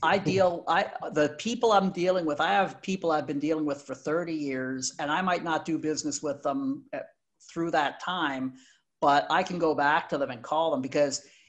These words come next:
Speaker 1: if you, you know, if you're in international sales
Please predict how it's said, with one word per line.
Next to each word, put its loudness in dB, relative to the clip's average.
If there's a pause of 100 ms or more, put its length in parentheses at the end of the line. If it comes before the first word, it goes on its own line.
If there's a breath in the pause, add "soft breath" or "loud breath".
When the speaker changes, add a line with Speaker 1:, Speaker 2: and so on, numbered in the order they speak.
(120)
Speaker 1:
if -2
you, -4
you -2
know, 6
if -2
you're 8
in 6
international -2
sales 0